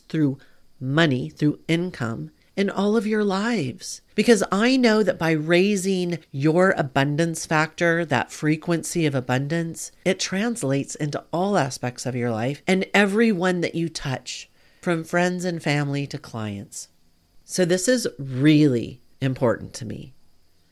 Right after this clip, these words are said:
So let's go a little deep. And you know that a lot of the times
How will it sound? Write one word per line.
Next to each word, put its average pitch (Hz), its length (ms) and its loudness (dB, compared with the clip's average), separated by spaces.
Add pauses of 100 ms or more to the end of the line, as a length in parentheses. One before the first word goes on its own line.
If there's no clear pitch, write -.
(300)
So - 160 6
let's 233 220 8
go 226 180 8
a 180 80 8
little 139 180 6
deep. 117 320 -4 (320)
And 185 280 0 (120)
you 220 280 6
know 151 240 4
that 147 160 -2
a 139 60 -4
lot 139 220 -2
of 151 100 -4
the 139 60 -2
times 127 540 -2